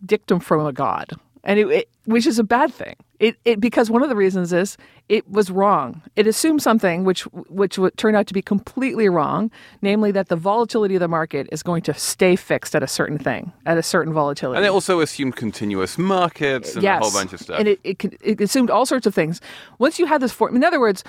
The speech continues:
Speaker 1: what happened was once traders had this formula in their pocket, they were just like, "I know what I'm doing." And they, it created this false sense of security, an illusion c-, of control, if you will.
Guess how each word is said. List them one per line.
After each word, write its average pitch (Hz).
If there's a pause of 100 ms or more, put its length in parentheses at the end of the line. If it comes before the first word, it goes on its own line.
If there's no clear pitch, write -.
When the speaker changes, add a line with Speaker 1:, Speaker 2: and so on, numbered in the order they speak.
(120)
Speaker 1:
what 240
happened 302
was 185
once 220
traders 220
had 190
this 175
formula 190
in 147
their 135
pocket, 123
they 160
were 165
just 165
like, 151
"I 247
know 233
what 208
I'm 214
doing." 165
And 170
they, 165
it -
created 240
this 170
false 220
sense 170
of 156 (320)
security, 151
an 151
illusion 202
c-, -
of 170
control, 131
if -
you 110
will. 78